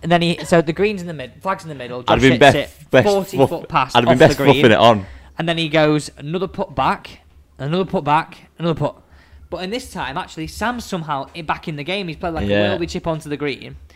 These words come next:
Speaker 2: Yeah.
Speaker 1: And then Sam three puts from, like, fifteen feet, and then I've got a little tiddler for two foot to win the match. Me and Dad win <laughs> after not being up the whole
Speaker 2: I,
Speaker 1: game.
Speaker 2: uh, I had a sh-, I had an absolute shocker, not gonna lie.
Speaker 1: Yeah, I'm not
Speaker 2: But
Speaker 1: gonna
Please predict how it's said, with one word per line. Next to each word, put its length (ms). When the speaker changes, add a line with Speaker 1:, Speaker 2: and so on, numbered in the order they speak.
Speaker 2:
Yeah. 200
Speaker 1:
And 120
then 260
Sam 360
three 260
puts 320
from, 100
like, 240
fifteen 440
feet, 340
and 100
then 60
I've 140
got 120
a 20
little 180
tiddler 340
for 120
two 220
foot 260
to 140
win 180
the 60
match. 380
Me 320
and 80
Dad 180
win 400
<laughs> 140
after 240
not 120
being 200
up 100
the 80
whole 240
Speaker 2:
I, 240
Speaker 1:
game. 140
Speaker 2:
uh, 320
I 160
had 120
a 80
sh-, 240
I 160
had 100
an 60
absolute 360
shocker, 320
not 180
gonna 140
lie. 280
Speaker 1:
Yeah, 220
I'm 100
not 120
Speaker 2:
But 60
Speaker 1:
gonna 140